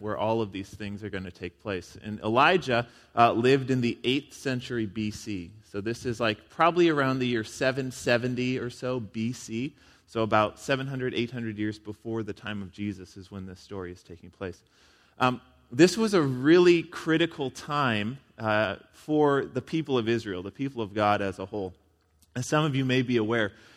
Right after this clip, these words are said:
um, the, it, the, the kingdom of Israel, which was once this more or less,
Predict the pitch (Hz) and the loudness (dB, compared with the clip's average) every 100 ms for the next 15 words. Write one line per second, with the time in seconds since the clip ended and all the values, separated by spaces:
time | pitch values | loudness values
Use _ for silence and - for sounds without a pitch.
0 | _ - 117 110 - 107 135 139 - - | _ 2 2 2 -8 2 4 4 2 -4
1 | 117 123 - - 120 - - 196 208 165 | -2 -4 -4 -4 -2 -2 -2 2 4 4
2 | 135 113 139 127 104 95 104 110 120 107 | 2 2 2 2 -2 -2 -2 -4 -6 -6
3 | 113 127 135 - 117 113 - - - - | -4 -4 -6 -4 -2 -2 -4 -20 -20 -10
4 | 110 117 143 151 151 143 131 127 - - | -4 0 2 4 4 4 6 4 2 -12